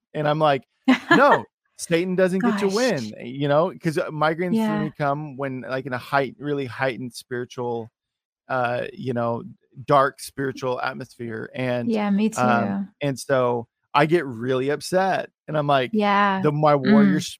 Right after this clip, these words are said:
Speaker 1: my warrior's heart kicks in, and I go, "No, I'm
Speaker 2: Yeah.
Speaker 1: not gonna," you know, so. Yeah.
Speaker 2: Yeah. <sighs> I guess if anybody, you know,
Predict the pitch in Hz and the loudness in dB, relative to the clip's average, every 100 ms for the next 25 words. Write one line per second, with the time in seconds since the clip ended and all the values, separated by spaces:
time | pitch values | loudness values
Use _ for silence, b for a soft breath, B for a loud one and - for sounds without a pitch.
0 | _ 135 131 131 123 143 147 147 - 170 | _ -4 -2 -2 0 0 0 -2 2 2
1 | 185 190 147 131 - 113 107 110 110 113 | 2 -2 -8 -8 -10 -8 -8 -8 -6 -4
2 | 113 117 135 117 117 117 123 113 117 - | -4 -4 -6 -6 -6 -6 -10 -12 -12 -12
3 | 120 117 - 120 110 _ _ _ _ _ | -14 -14 -14 -16 -16 _ _ _ _ _
4 | _ _ _ _ _ _ - 202 196 190 | _ _ _ _ _ _ -8 -6 -6 -6
5 | 190 185 175 _ _ _ B B B B | -6 -8 -12 _ _ _ B B B B
6 | B B B B _ _ _ - - - | B B B B _ _ _ -6 -4 -2
7 | 220 - 277 262 302 - 285 214 208 214 | 0 2 4 6 4 2 -2 0 4 6
8 | 208 202 202 190 196 - 196 196 196 190 | 6 4 2 0 -2 -4 0 0 0 -2
9 | 190 | -4